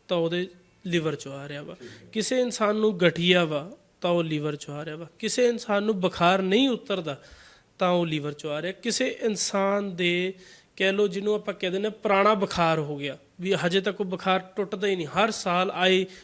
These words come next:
Speaker 1: ਉਹੀ ਮਹੀਨੇ ਦੇ ਵਿੱਚ ਆ ਕੇ ਬੁਖਾਰ ਫੇਰ ਚੜ੍ਹ ਜਾਂਦਾ ਵਾ, ਤਾਂ ਵੀ ਉਹਦੇ ਵਿੱਚ ਇੱਕ ਲੀਵਰ ਇੱਕ ਇਹੋ ਜਿਹਾ ਰੋਲ ਪਲੇ ਕਰਦਾ ਵਾ। ਤੁਸੀਂ ਉਦਾਹਰਨ ਦੇ ਤੌਰ ਤੇ ਇੱਕ ਚੀਜ਼ ਸਮਝਣ ਦੀ ਕੋਸ਼ਿਸ਼ ਕਰਿਓ, ਜਿੰਨੇ ਲੋਕ ਫੀਮ ਖਾਂਦੇ ਨੇ, ਜਿੰਨੇ ਲੋਕ ਸ਼ਰਾਬ ਪੀਂਦੇ ਨੇ,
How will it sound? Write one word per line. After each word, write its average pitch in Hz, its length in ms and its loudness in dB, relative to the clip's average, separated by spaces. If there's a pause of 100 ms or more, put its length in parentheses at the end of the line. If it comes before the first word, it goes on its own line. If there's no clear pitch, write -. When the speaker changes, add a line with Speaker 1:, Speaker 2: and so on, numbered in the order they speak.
(140)
Speaker 1:
ਉਹੀ 220 240 6
ਮਹੀਨੇ 220 320 0
ਦੇ 175 120 -2
ਵਿੱਚ 170 240 -4
ਆ 165 80 0
ਕੇ 165 120 -6
ਬੁਖਾਰ 160 340 0
ਫੇਰ 180 220 -2
ਚੜ੍ਹ 156 220 -6
ਜਾਂਦਾ 151 280 -6
ਵਾ, 160 140 -14 (420)
ਤਾਂ 190 140 2
ਵੀ 202 120 -2
ਉਹਦੇ 180 200 0
ਵਿੱਚ 180 160 -8
ਇੱਕ 175 160 -12
ਲੀਵਰ 156 380 -2
ਇੱਕ 160 180 -4
ਇਹੋ 151 100 -2
ਜਿਹਾ 165 280 -2 (160)
ਰੋਲ 175 340 0
ਪਲੇ 160 240 -4
ਕਰਦਾ 151 300 -14
ਵਾ। - 180 -20 (480)
ਤੁਸੀਂ 226 320 -2
ਉਦਾਹਰਨ 208 420 4
ਦੇ 214 120 -2
ਤੌਰ 202 200 -4
ਤੇ 196 120 -8
ਇੱਕ 190 100 -12
ਚੀਜ਼ 202 180 -8
ਸਮਝਣ 175 340 -4
ਦੀ 190 140 -8
ਕੋਸ਼ਿਸ਼ 185 420 -8
ਕਰਿਓ, 165 320 -4
ਜਿੰਨੇ 170 540 -6
ਲੋਕ 175 280 -6
ਫੀਮ 156 340 -8
ਖਾਂਦੇ 156 340 -6
ਨੇ, 151 140 -8 (500)
ਜਿੰਨੇ 175 340 2
ਲੋਕ 185 200 -2
ਸ਼ਰਾਬ 151 380 2
ਪੀਂਦੇ 160 360 -6
ਨੇ, 156 120 -6